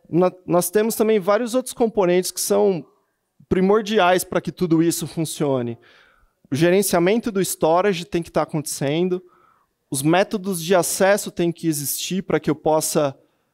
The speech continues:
acessar a tabela ou acessar o índice, dependendo do tipo de índice, o a-, access method vai ser diferente.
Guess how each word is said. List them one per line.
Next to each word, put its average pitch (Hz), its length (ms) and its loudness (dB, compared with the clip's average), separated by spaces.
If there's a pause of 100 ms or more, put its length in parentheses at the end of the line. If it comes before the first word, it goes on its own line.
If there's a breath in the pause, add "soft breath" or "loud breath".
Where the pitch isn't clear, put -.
(320)
acessar 175 920 0 (480)
a 131 80 0
tabela 160 600 2
ou 151 100 2
acessar 165 520 0
o 143 160 0
índice, 175 640 -2
dependendo 156 640 0
do 151 100 0
tipo 175 320 -2
de 147 140 0
índice, 175 340 2
o 147 120 2
a-, 147 180 0
access 147 480 -4
method 156 400 0
vai 147 160 0
ser 151 200 -2
diferente. 139 800 -4